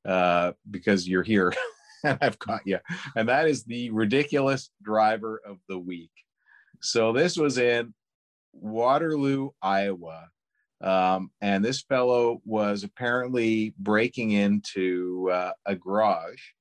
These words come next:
and it's all on video, and you can, you can find it. It's <laughs> online. He breaks into a garage and he wants to steal some stuff,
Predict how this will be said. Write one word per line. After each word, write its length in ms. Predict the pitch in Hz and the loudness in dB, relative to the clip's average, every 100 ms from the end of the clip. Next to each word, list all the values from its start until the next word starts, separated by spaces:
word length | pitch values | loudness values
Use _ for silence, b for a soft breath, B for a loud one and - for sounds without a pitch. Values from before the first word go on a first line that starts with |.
| _ _ _ _ | _ _ _ _
and 360 | 98 95 95 95 | 0 2 2 0
it's 160 | 92 | 0
all 220 | 117 120 | 2 4
on 240 | 120 110 101 | 4 2 0
video, 640 | 98 107 90 78 82 90 87 | -2 -4 -6 -12 -14 -10 -6
and 260 | 90 87 | -4 -4
you 140 | 87 90 | -4 -4
can, 360 | 90 87 90 - | -2 -4 -6 -6
you 180 | 92 87 | -4 -2
can 320 | - 87 87 - _ _ | -2 -4 -6 -14 _ _
find 360 | - - 104 110 | -10 -2 0 2
it. 140 | 92 | 0
It's 200 | 90 - 104 | -2 -4 -4
<laughs> 380 | 92 - - | -4 -6 0
online. 260 | 107 92 80 - B B B | 2 2 -4 -18 B B B
He 60 | 107 | -4
breaks 360 | 101 123 135 139 | 2 2 2 0
into 220 | 120 113 | 0 0
a 80 | 101 | 0
garage 480 | 101 107 98 98 | 0 2 2 0
and 100 | 107 | -2
he 60 | 101 | 0
wants 280 | 101 104 - | 0 -2 -6
to 80 | 98 | -12
steal 340 | - 104 113 | -4 -2 -2
some 200 | - 101 | -4 -6
stuff, 300 | - 92 92 | -6 -4 -4